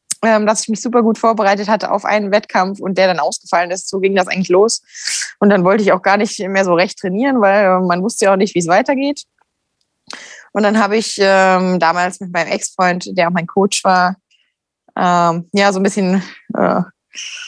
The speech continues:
geza-, gezaudert und, äh, hab gesagt, "Du, ich hab jetzt keine Lust mehr." Und dadurch ist die Beziehung auch so ein bisschen angefangen zu kriseln. Und dann war das natürlich irgendwie so doppelte Belastung, ähm,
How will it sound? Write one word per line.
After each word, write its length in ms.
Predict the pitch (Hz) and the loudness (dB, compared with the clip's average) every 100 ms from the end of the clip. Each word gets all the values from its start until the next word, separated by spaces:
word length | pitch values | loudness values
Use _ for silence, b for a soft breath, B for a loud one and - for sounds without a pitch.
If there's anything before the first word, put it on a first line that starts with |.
| B - | B -4
geza-, 640 | 180 - 214 214 220 165 | -2 0 2 4 2 -2
gezaudert 720 | 185 175 220 214 220 208 202 | -6 -6 0 0 2 2 0
und, 240 | 196 196 180 | -4 -8 -6
äh, 40 | |
hab 540 | 170 180 170 180 202 | -2 0 2 0 -2
gesagt, 320 | - 185 190 - | -4 -2 -2 -4
"Du, 60 | |
ich 100 | 202 | -4
hab 80 | 196 | -4
jetzt 140 | 190 | -2
keine 160 | - 190 | 0 2
Lust 200 | 220 - | 2 2
mehr." 280 | 220 220 214 | 2 4 2
Und 120 | 196 | 2
dadurch 280 | 185 190 196 | 2 2 -2
ist 160 | - | -8
die 160 | 196 190 | -10 -10
Beziehung 380 | 202 196 254 247 | -10 -6 -2 0
auch 80 | 226 | -2
so 100 | 214 | -4
ein 20 | |
bisschen 480 | 233 214 208 202 196 | -12 -12 -16 -14 -14
angefangen 500 | 196 202 - 208 196 | -14 -12 -8 -6 -6
zu 100 | - | -10
kriseln. 580 | - 240 220 208 214 | 2 4 4 4 4
Und 80 | 196 | 4
dann 100 | 185 | 2
war 100 | 180 | 4
das 140 | 185 190 | 2 0
natürlich 260 | 175 185 | -2 0
irgendwie 160 | 180 180 | 0 -2
so 80 | 175 | -4
doppelte 320 | 196 196 175 | -2 -2 -2
Belastung, 600 | 175 175 175 180 175 185 B B B B B B B B _ - | 0 0 0 -2 -2 -4 B B B B B B B B _ 0
ähm, 460 | 190 175 170 170 | 2 4 2 -2